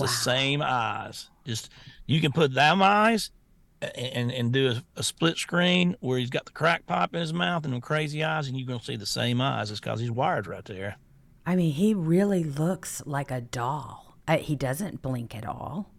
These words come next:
Speaker 2: There is nothing but that surprised look. I mean, he is so wired. You just really, i-, it's more obvious than it's ever been. More obvious, well,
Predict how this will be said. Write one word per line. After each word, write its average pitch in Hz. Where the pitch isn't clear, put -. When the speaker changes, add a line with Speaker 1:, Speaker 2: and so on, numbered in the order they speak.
Speaker 2:
There 147
is 147
nothing 156
but 143
that -
surprised 151
look. 143
I 143
mean, 139
he 156
is 131
so 170
wired. 143
You 160
just 160
really, 156
i-, -
it's 156
more 180
obvious 156
than 135
it's 131
ever 147
been. 143
More 196
obvious, 180
well, 214